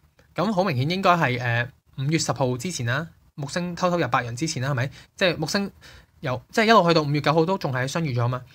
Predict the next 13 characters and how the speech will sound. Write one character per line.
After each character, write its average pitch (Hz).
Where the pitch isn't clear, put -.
但 147
係 151
尤 120
其 120
是 120
喺， 127
呃， 120
四 -
月 151
嗰 135
啲 175
friend 196
咯， 233